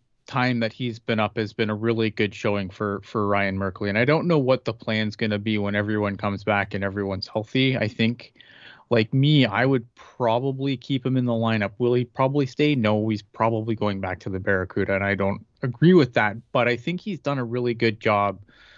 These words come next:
um, in basically being up. There's not really much I've been angry at with his game. I think he had a bad shift against New Jersey that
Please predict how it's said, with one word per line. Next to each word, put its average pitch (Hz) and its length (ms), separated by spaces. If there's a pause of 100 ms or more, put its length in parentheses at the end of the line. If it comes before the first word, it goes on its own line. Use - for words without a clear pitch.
(160)
um, 95 680 (420)
in 120 600
basically 123 840
being 120 300
up. 104 180
There's 107 220
not 127 220
really 127 260
much 113 460 (1160)
I've 135 180
been 117 160
angry 135 500
at 131 260
with 135 160
his 131 200
game. 135 280
I 120 60
think 127 300
he 127 160
had 117 560
a 113 540 (280)
bad 123 400
shift - 840
against 120 420
New 113 120
Jersey 110 500
that 104 360